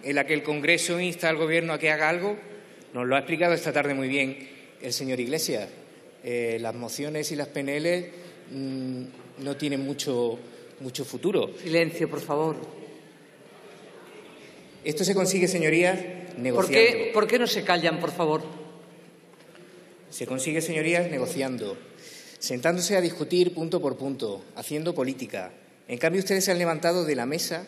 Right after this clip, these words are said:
Speaker 1: de negociación de la estrategia de justicia y nunca se han sentado en la mesa de los presupuestos, lo cual tiene gracia, porque en su interpelación del otro día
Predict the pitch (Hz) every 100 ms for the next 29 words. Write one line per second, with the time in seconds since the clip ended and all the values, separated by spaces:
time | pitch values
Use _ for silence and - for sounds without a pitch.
0 | - 127 123 120 120 113 147 156 107 123
1 | 113 123 107 139 160 131 117 - 135 117
2 | 92 - - - - 135 160 165 170 180
3 | 170 151 151 156 147 120 131 160 127 120
4 | 120 120 113 113 - 95 - - - -
5 | - 131 127 139 175 143 156 190 143 107
6 | 110 117 - 120 120 - 113 107 139 151
7 | 160 170 185 202 208